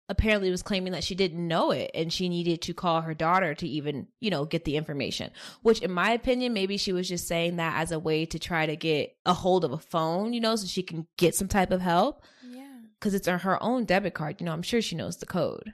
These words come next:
Speaker 2: You know she do. It's
Speaker 1: Yeah.
Speaker 2: two thousand eleven. She know the code.
Speaker 1: She knows it, yeah. So authorities were able to find the tire irons that were still in Latasha's car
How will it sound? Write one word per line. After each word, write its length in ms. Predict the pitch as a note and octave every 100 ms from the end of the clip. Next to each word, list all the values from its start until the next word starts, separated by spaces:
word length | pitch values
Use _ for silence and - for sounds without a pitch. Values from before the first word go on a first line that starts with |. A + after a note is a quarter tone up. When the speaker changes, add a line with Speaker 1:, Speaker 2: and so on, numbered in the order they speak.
| -
Speaker 2:
You 140 | G4+
know 160 | F#4+ F4+
she 160 | - F#3
do. 360 | F3 F3 F3 E3+
It's 140 | A3 -
Speaker 1:
Yeah. 100 | A#3
Speaker 2:
two 60 | F#3+ F#3
thousand 200 | F#3 F#3
eleven. 400 | E3+ E3+ D#3+ D#3
She 180 | - G#3
know 160 | F#3
the 80 | D#3
code. 260 | - C#3+ C#3 C#3 - -
Speaker 1:
She 180 | - -
knows 240 | - -
it, 100 | -
yeah. 260 | - - G3 - _ _
So 200 | - B3+
authorities 560 | A#3+ B3 B3+ C#4+ F4+ E4+
were 80 | D4+
able 280 | G#3 A3
to 100 | G#3+
find 260 | G3+ G3 F#3
the 60 | F#3
tire 360 | - G3+ G#3 -
irons 380 | E3 E3 F3
that 120 | F3+ B2+
were 120 | F3
still 500 | - - E3+ F3 G#3
in 160 | A3
Latasha's 720 | A#3 A#3 A3 A3 A3 - B3+ -
car 640 | - E4 C4+ G3+ F#3+ F#3+